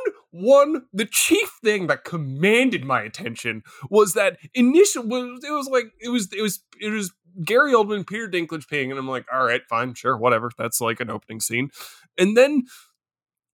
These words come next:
they're just swearing like sailors, and, and, and y-,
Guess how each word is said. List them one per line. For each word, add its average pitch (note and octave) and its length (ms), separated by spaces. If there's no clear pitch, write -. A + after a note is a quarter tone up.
they're C4 300
just - 580
swearing F#3+ 1000
like G3 220
sailors, B3+ 1040
and, A#3+ 140
and, C#4+ 140
and C#4 120
y-, E4 180